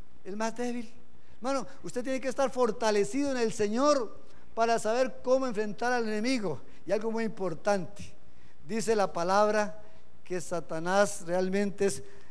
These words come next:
es como, anda como león rugiente,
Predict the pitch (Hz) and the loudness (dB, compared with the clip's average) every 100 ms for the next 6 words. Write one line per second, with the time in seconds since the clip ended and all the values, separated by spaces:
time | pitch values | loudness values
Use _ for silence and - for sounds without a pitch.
0 | - 175 175 214 208 196 165 - - - | -4 -2 0 2 4 4 2 0 -6 -6
1 | - 175 214 220 214 202 185 175 175 202 | 0 2 4 4 4 2 4 4 4 2
2 | 196 208 - 196 220 196 165 160 101 | 0 -2 -2 2 2 2 -2 -4 -4